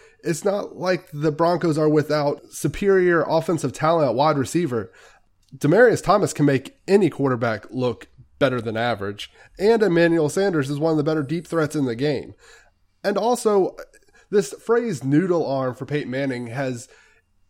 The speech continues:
it's the cliche of two thousand fifteen that's really getting under my skin. Although he hasn't really proved that he can still throw the deep ball or, uh, the out routes where you need the arm strength,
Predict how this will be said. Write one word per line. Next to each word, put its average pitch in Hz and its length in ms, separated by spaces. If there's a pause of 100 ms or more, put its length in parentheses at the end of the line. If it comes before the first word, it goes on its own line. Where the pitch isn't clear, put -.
(120)
it's 165 220
the 180 160
cliche 196 680
of 160 300
two 185 140
thousand 160 280
fifteen 151 280
that's 127 260
really 143 360
getting 131 280
under 120 160
my 110 160
skin. 87 380 (300)
Although 196 480 (100)
he 170 200
hasn't 175 260
really 151 180
proved 190 800 (220)
that 156 140
he 156 120 (160)
can 160 140
still 175 200
throw 170 180
the 156 100
deep 151 260
ball 151 580 (240)
or, 135 720
uh, 123 400 (180)
the 123 180
out 151 280
routes 143 300
where 135 100
you 123 120
need 147 180
the 147 100
arm 147 220
strength, 147 320